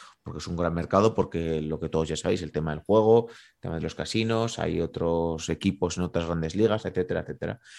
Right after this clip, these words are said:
Pero aquí la, lo que ha salido de la noticia es, eh, que Pittsburgh, que es una ciudad que está en el, en el noreste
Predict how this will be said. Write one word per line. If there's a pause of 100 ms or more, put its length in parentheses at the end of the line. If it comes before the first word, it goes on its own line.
(260)
Pero
aquí
la,
lo
que
ha
salido
de
la
noticia (240)
es,
eh,
que (440)
Pittsburgh,
que
es
una
ciudad
que
está
en
el,
en
el
noreste